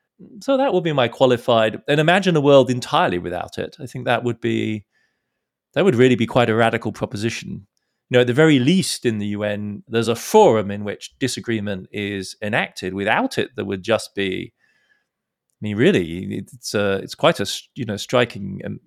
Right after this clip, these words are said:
thing. I mean, for a hundred years since the advent of the League of Nations, we have had a reasonably flat, always, of course, shot through with hierarchy, but nevertheless, global forum in which something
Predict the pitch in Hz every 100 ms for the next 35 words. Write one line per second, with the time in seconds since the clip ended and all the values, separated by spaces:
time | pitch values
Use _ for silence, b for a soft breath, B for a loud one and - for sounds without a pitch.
0 | - - 135 92 107 107 - - 160 151
1 | 175 156 143 135 147 98 117 - 117 -
2 | 117 - 110 113 110 107 113 107 104 98
3 | 120 135 - - 98 - 110 107 107 110
4 | 104 101 101 104 110 117 123 127 123 110
5 | 117 117 98 107 107 95 - 110 82 -
6 | - b b - 101 117 117 113 101 -
7 | 107 - 110 - 107 98 - 110 107 90
8 | - - - - 110 101 101 113 95 -
9 | b b b b b b _ - 117 131
10 | 113 107 - 135 117 101 92 101 101 -
11 | - 123 107 107